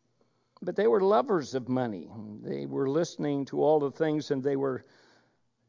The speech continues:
scoffing. They were laughing at Jesus. There was a, a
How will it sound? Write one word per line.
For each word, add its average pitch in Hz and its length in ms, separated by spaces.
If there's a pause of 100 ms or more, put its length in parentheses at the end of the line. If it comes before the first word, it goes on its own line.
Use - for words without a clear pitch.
(160)
scoffing. 117 760
They 135 140
were 131 160
laughing 135 540
at 120 120
Jesus. - 920 (1400)
There 190 160
was 185 200
a, - 20
a 156 600